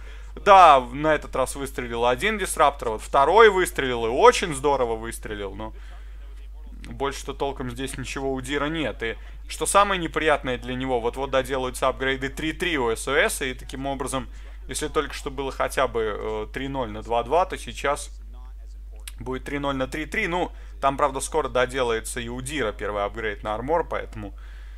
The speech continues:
э, вроде бы для него тоже ситуация, ну, чуть-чуть подправится. Пять локаций мы видим у синего Протоса, пять локаций, в принципе, и у красного, поэтому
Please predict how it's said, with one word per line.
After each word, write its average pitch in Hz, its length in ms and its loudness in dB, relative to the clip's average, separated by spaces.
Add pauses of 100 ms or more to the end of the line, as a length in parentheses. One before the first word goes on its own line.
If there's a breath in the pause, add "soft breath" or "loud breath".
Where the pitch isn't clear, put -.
(200 loud breath)
э, 110 520 -4 (200)
вроде 143 380 0
бы 139 120 -2
для 135 140 -6
него 151 220 0
тоже 139 280 0
ситуация, 123 680 0
ну, 123 160 -8 (200)
чуть-чуть 160 560 -4
подправится. 175 760 4 (340 loud breath)
Пять 175 160 8
локаций 185 520 4
мы 127 120 -2
видим 123 400 -4
у 127 240 -8
синего 180 400 -2
Протоса, 135 460 -2
пять 143 240 0
локаций, 139 440 0
в - 60 -12
принципе, - 460 -6
и - 20 -4
у 131 80 -4
красного, 135 540 0
поэтому 120 540 -4